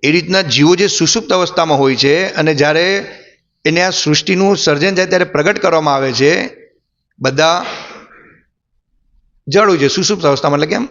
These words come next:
જળ હોય છે. અને એના પર ભગવાન જ્યાં સુધી પોતાની શક્તિ દ્રષ્ટિપાત નથી કરતા, હા, અને એના જે રૂપો છે,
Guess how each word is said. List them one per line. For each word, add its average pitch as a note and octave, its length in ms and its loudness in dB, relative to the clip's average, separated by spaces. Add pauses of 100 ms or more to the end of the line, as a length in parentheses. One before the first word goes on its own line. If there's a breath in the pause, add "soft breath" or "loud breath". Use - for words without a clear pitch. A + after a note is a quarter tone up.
(120)
જળ F3+ 240 2
હોય C#3 140 0
છે. A#2+ 140 -4
અને C#3 280 -4
એના D3+ 140 0
પર F#3 180 -2
ભગવાન E3 480 0 (400 loud breath)
જ્યાં D3 360 0
સુધી G3 220 -2
પોતાની E3+ 420 -2
શક્તિ F3 480 -2
દ્રષ્ટિપાત D3+ 600 -2
નથી C#3 200 0
કરતા, A#2 320 -2 (420 soft breath)
હા, - 360 -6 (640)
અને D3+ 240 0
એના E3 420 0
જે D#3 140 2
રૂપો C#3+ 320 2
છે, C3+ 280 2